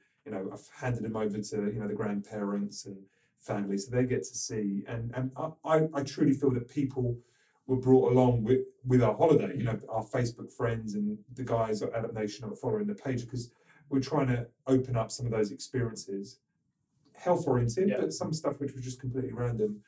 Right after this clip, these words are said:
Speaker 1: And that really makes me feel happy that we
Speaker 2: Yeah.
Speaker 1: took the time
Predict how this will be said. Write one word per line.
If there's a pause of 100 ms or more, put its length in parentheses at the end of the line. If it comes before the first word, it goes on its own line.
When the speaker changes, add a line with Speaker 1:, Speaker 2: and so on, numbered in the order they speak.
(480)
Speaker 1:
And
that
really (520)
makes
me
feel
happy
that
we
Speaker 2:
Yeah.
Speaker 1:
took
the
time